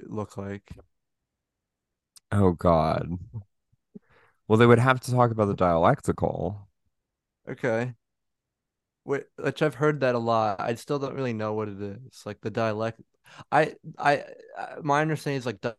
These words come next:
Speaker 1: dialectic, but the whole thing, it's philosophy, so it really doesn't matter, uh, what it's
Speaker 2: Yeah,
Speaker 1: like.
Speaker 2: exactly.
Speaker 1: Yeah.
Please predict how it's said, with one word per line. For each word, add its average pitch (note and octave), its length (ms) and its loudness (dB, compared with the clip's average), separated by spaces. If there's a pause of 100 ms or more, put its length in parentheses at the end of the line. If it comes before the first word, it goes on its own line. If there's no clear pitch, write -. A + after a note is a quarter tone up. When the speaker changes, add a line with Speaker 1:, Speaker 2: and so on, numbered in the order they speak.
(360)
Speaker 1:
dialectic, A#2 600 -6 (480)
but A#2 200 -2
the A#2 100 -4
whole B2+ 120 -2
thing, B2 160 -4
it's A2 140 -6
philosophy, A2+ 500 -2
so A2 200 -6
it - 120 -8
really C#3 300 2
doesn't A#2+ 260 0
matter, G#2 600 -6 (160)
uh, A2+ 40 0
what A#2 220 6
it's A2+ 60 10
Speaker 2:
Yeah, F2+ 120 8
Speaker 1:
like. F2 80 4
Speaker 2:
exactly. D#2 800 -4 (400)
Speaker 1:
Yeah. G#2+ 280 -10